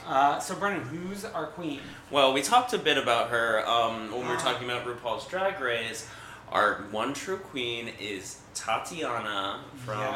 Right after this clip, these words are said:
Speaker 1: Yes.
Speaker 2: All Stars.
Speaker 1: Ooh.
Speaker 2: Just, like, everything she's been doing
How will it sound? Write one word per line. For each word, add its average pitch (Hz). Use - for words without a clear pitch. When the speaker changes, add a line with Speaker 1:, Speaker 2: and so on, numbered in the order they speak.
Speaker 1:
Yes. -
Speaker 2:
All 104
Stars. 95
Speaker 1:
Ooh. 196
Speaker 2:
Just, -
like, 180
everything 233
she's 190
been 165
doing 143